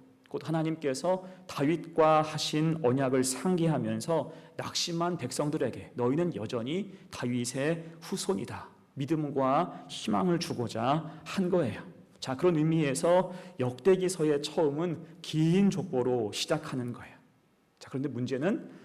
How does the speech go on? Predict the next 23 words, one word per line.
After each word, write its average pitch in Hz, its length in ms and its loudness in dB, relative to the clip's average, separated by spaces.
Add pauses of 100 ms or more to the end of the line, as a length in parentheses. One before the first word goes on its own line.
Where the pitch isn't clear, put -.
(100)
길어도 139 400 0
너무 123 240 0
길다는 117 480 0
거예요. - 260 -14 (320)
하지만 139 500 -2 (220)
이 196 240 -2
긴 175 320 0
족보도 143 560 2
분명히 147 460 -4
그 147 100 -2
속에 143 560 -2 (140)
중요한 147 420 0
의미가 135 420 2
있습니다. 120 600 -6 (200)
그것이 123 300 -2
무엇일까? 117 600 -4
오늘 131 340 -2 (280)
두 - 160 -4
가지로 151 360 2
생각을 117 500 -2
해봐요. 120 460 -2 (180)
첫 160 160 -4
번째, 135 500 0